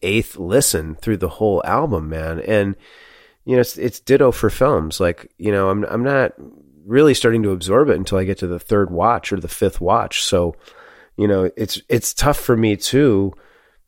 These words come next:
to go watch a movie last Sunday and then talk about it this Saturday. You know, it's like, I can't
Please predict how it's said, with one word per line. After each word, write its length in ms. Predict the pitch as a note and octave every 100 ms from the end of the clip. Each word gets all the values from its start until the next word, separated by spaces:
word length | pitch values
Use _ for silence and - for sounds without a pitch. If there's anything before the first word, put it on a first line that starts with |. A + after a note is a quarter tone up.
| -
to 260 | - A2
go 180 | F#2+ A#2
watch 340 | A2+ G#2 A2+ -
a 60 |
movie 380 | G2+ G#2+ B2+ A2+
last 380 | F#2+ G2 F#2+ -
Sunday 600 | - C3 C#3 F2 D#2+ D#2
and 160 | G2
then 80 | G2
talk 260 | F#2+ A2 G#2
about 200 | G2+ F#2+
it 80 | -
this 160 | F#2+
Saturday. 680 | - A2+ A2+ F#2 - - -
You 160 | D#2+ F2
know, 240 | F2 G2+
it's 160 | F2 -
like, 280 | D2+ - -
I 120 | -
can't 340 | - A#2 E2+